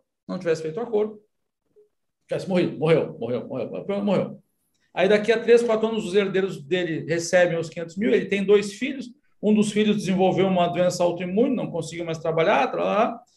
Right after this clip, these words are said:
e esse dinheiro foi fundamental pra, pra, pra, pra, pra subsistência dessa, da família, né? Então, assim, sempre vai depender do caso concreto.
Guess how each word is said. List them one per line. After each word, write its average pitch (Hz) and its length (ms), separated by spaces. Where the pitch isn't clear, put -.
e 190 80
esse 214 180
dinheiro 220 240
foi 220 460
fundamental 233 720
pra, 180 340
pra, 165 380
pra, 151 380
pra, 139 540
pra 139 80
subsistência 147 540
dessa, 139 400
da - 80
família, 160 420
né? - 260
Então, 101 140
assim, - 320
sempre 240 320
vai 180 100
depender 165 300
do 143 80
caso 139 260
concreto. 113 420